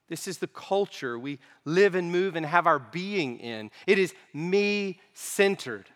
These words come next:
And what the Bible does is it entirely reorients our worldview. It tells us that all of reality, all of the Bible, everything God has done, is doing, and will do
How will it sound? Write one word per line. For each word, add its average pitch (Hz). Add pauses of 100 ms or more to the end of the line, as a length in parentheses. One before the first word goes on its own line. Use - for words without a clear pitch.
(1300)
And 175
what 208
the 208
Bible 226
does 170
is 156
it 170
entirely 196
reorients 175
our 160
worldview. 143 (560)
It 165
tells 196
us 156
that 156 (200)
all 233
of 190
reality, 190 (340)
all 220
of 202
the 208
Bible, 180
everything 214
God 185
has 196
done, 214
is 202
doing, 196
and 170
will 220
do 196